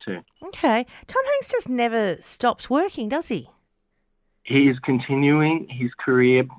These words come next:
Speaker 1: almost a movie a year.
Speaker 2: Yeah.
Speaker 1: He's currently, uh, I think he's still in Australia, or that he has been in Australia, uh, filming the Elvis movie
Speaker 2: Yes.
Speaker 1: that's due next year.
Speaker 2: The Baz Luhrmann
Speaker 1: Uh,
Speaker 2: one, yeah.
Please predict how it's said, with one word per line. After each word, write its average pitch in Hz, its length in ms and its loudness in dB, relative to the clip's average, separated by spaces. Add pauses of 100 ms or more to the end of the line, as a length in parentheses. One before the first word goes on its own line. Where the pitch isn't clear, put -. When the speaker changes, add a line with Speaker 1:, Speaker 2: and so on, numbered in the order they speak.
Speaker 1:
almost 120 400 0
a 113 60 0
movie 120 440 -2
a 98 60 -2
year. 113 360 -4 (120)
Speaker 2:
Yeah. 294 380 -6
Speaker 1:
He's 165 60 -8
currently, 135 720 2
uh, 107 220 0
I - 80 -8
think 247 160 -6
he's 165 180 -8
still 147 200 -2
in 135 100 -4
Australia, 123 500 -4
or 127 200 -2
that 113 120 -8
he 117 160 -6
has 123 300 -4
been 123 160 -4
in 113 140 -4
Australia, 113 460 -6 (180)
uh, 107 140 -4 (100)
filming 117 340 -2
the 98 320 -4
Elvis 147 320 0 (220)
movie 143 320 -2
Speaker 2:
Yes. 214 220 2
Speaker 1:
that's - 180 -8
due 127 160 0
next 127 280 -4
year. 196 220 -6
Speaker 2:
The 190 80 -10
Baz 190 240 -6
Luhrmann 190 400 -2
Speaker 1:
Uh, 220 40 0
Speaker 2:
one, 165 200 -4
yeah. 180 380 -8